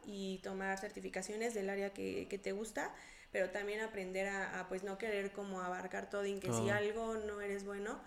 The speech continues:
Speaker 1: pues, sí mejor referirse a la otra persona que, que sabes que es bueno y que le vas a dar trabajo a esa persona, y a lo mejor esa persona sabe que,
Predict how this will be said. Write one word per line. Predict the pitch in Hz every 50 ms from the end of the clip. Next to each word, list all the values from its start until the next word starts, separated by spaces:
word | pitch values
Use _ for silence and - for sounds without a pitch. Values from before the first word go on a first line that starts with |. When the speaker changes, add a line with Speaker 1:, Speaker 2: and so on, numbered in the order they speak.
| - - - - - - - -
Speaker 1:
pues, | - 208 190
sí | 214 214
mejor | 214 214 208 196 - 202 196
referirse | 196 196 190 190 180 180 180 - 202
a | 202
la | 196 185
otra | 185 190 180 -
persona | 180 180 - 190 185 185 185 180 -
que, | 170 170 160 117 - 190 190 -
que | - 196 196
sabes | 196 233 233 233 233 240 233
que | - 240 226
es | 220
bueno | 226 226 220 220
y | 226
que | 226 294
le | 269 240
vas | 240 247 247
a | 247 254
dar | 254 247 240
trabajo | 247 247 240 240 240
a | 240
esa | 240 247 240
persona, | - 226 220 247 247 254
y | 254
a | 247
lo | 240 233
mejor | 240 247 262 254
esa | 254 254 269 262 -
persona | 226 214 220 226 226 226 226 226
sabe | 226 226 233 233 226
que, | 226 220 214 202 190 185 180 180 - - -